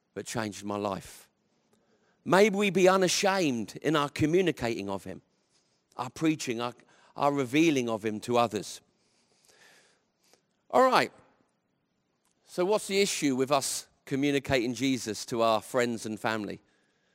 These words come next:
Because sometimes, as an evangelist, which is what I am, you have to locate the roadblocks so the people can find freedom.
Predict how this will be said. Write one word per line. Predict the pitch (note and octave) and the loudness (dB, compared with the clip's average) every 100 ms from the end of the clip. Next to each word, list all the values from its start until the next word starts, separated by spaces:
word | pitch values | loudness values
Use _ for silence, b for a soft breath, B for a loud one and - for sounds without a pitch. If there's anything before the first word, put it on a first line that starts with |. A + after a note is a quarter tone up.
| _ _ _ _ _ _ _ _ _ | _ _ _ _ _ _ _ _ _
Because | D#3 - F3+ | -2 0 2
sometimes, | B3+ C4+ G3+ F3+ F3 D#3+ - | 2 0 4 4 4 0 0
as | E3+ F#3 | 0 0
an | F#3 | -2
evangelist, | D#3 F#3 G#3 C#3+ B2+ C3 - | 2 4 4 2 0 -2 -2
which | D3 - | -6 -6
is | C3 | -2
what | D3 | 0
I | B2+ | 2
am, | C3+ D3+ A2+ A#2 _ _ _ _ _ _ _ _ _ _ _ | 2 0 -2 -8 _ _ _ _ _ _ _ _ _ _ _
you | D#3 D#3+ | 2 6
have | G#3 A3+ | 6 4
to | G#3 | 2
locate | F#3 F3 D#3+ G3+ F#3+ C#3 - B2 | 6 4 4 2 2 2 -6 -4
the | |
roadblocks | C#3+ E3+ E3+ B2 F#2 - - - - _ _ _ _ _ _ | 4 6 6 2 -4 -4 -12 -12 -12 _ _ _ _ _ _
so | _ - C#3 | _ -2 0
the | C3 | 0
people | - E3 D3+ C3+ | 2 0 2 -4
can | - B2 | -4 -6
find | - C3 B2+ B2 | 2 4 4 2
freedom. | C3+ A2 | 0 0